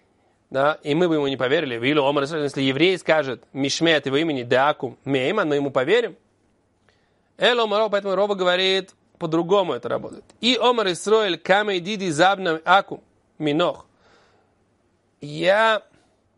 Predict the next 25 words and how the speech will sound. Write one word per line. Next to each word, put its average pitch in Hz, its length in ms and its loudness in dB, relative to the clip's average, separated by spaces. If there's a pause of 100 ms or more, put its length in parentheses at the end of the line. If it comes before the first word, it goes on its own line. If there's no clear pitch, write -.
(680)
сам 185 440 0
видел, 147 300 -8
как 117 200 -6
передо 131 340 0
мной, 160 320 0
перед 131 240 -10
моими 160 320 0
глазами, 156 680 -2 (880)
эту 180 300 -2
землю 214 440 0
у 175 60 -2
тебя 185 220 0
купил 196 300 -2
некий 190 320 -4
нееврей. 151 580 0 (1200)
И 165 100 -8
сейчас 220 640 -2
я 196 240 0
купил 208 340 -2
у 196 40 2
него, 156 480 -2 (460)
в 160 240 0
Забну 240 420 2
Нигили 240 500 -2
Мейман, 220 400 -2